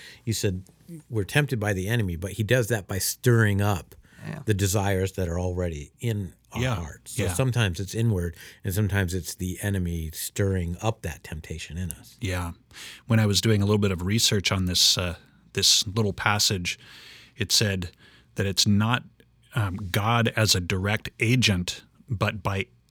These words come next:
Speaker 3: uh, but by agency proceeding from God. So, like, in the book of Job, where, um, the devil goes before God and,
Speaker 2: Mm-hmm.
Speaker 3: um, God says, "Yes, you may, you may do some,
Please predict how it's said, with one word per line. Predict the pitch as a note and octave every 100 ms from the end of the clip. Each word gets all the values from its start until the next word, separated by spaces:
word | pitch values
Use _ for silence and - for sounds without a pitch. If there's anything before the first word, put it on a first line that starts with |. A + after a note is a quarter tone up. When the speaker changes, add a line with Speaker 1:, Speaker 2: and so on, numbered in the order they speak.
| -
Speaker 3:
uh, | G#2+ F#2 F2
but | F#2 G#2
by | G#2 G2 -
agency | A2 A#2 A#2+ G#2+ - G#2 F#2
proceeding | - G2 - - B2 B2+ F#2+ F2
from | - F2
God. | F2+ E2 D#2+ - - -
So, | - A2+ F#2
like, | F#2 G#2+
in | G2
the |
book | F2 G#2
of | F#2+ E2
Job, | G2 F#2+ G2+ G2 - - _ _ _
where, | - F#2 F2 F2 - - - - - _ -
um, | F#2+ F2 E2+ F2 -
the |
devil | F2+ G2+ G2+ F#2+
goes | E2+ F#2 F#2+ -
before | F#2+ - F#2
God | E2+ F2 F#2 F#2
and, | F2 F2 C3
Speaker 2:
Mm-hmm. | A#2 C#3+ - - G2+
Speaker 3:
um, | F2 E2+ G2+
God | G#2+ F#2+ F#2
says, | G2 F2 -
"Yes, | G#2 G#2+ G#2+ - G#2+
you | G2
may, | F#2+ G2 G2 F#2+ - - _ _ _ _
you | G#2+ G2+
may | G2+ G2
do | F2+ G2+ F#2
some, | - F2+ E2+